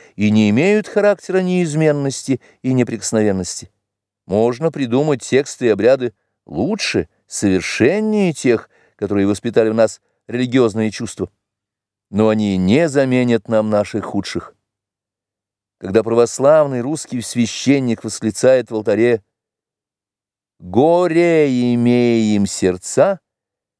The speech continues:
в православном верующем совершается привычный ему подъём религиозного настроения, помогающий ему отложить всякое житейское попечение.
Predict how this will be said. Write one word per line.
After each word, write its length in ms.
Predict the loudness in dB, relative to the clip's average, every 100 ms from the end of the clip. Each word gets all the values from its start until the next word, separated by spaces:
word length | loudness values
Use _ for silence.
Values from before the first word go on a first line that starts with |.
| _
в 100 | _
православном 920 | -4 -2 -2 0 2 4 2 0 -6
верующем 600 | -4 0 0 0 -4 -6
совершается 580 | -4 -4 0 0 0 -4
привычный 640 | -4 -2 0 -2 -2 -4
ему 160 | -2 -2
подъём 400 | -2 0 0 0 _ _
религиозного 720 | -6 -2 0 4 2 2 -2 -4
настроения, 720 | -4 -4 -2 0 0 -2 -4 _ _
помогающий 640 | -8 -4 0 -2 -2 -6
ему 100 | -2
отложить 400 | -2 -2 -8 -10
всякое 720 | -8 -4 2 2 2 -4 -10
житейское 640 | -10 -10 -2 -2 -2 -6 -10
попечение. 560 | -10 -10 -6 -6 -6